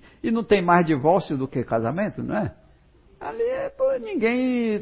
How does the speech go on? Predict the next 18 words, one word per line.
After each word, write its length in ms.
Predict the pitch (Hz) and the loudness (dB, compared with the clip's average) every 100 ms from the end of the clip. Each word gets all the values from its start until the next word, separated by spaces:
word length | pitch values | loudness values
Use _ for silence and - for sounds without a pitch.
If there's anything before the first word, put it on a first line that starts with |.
| - | 2
tolera 400 | 196 196 190 202 | 4 8 10 8
mais 240 | 196 190 | 6 4
nada 300 | 185 185 220 | 4 4 2
de 100 | 226 | 2
ninguém. 400 | 254 440 202 185 | -2 0 0 0
Primeira 400 | 170 165 202 247 | 0 2 2 2
briga, 460 | 202 196 220 240 269 | 4 4 2 2 0
já 400 | 254 277 226 208 | 2 4 2 2
quero 260 | - 175 214 | 2 0 0
separar, 680 | 185 - 156 117 180 180 | -4 0 2 2 2 0
então, 260 | 170 - 139 | -4 -6 -8
né? 220 | 156 - - _ _ _ _ _ | -8 -14 -16 _ _ _ _ _
Chutar 440 | - 143 139 143 131 | -8 -4 0 4 4
o 80 | 127 | 4
balde, 640 | 110 117 151 175 151 135 | 6 6 6 2 -2 -8
tudo, 160 | - 254 | -12 -10
né? 340 | - - 285 - _ _ _ _ _ _ _ _ _ _ - _ 131 | -8 -6 -8 -10 _ _ _ _ _ _ _ _ _ _ -20 _ -12
Né? 160 | 127 | -12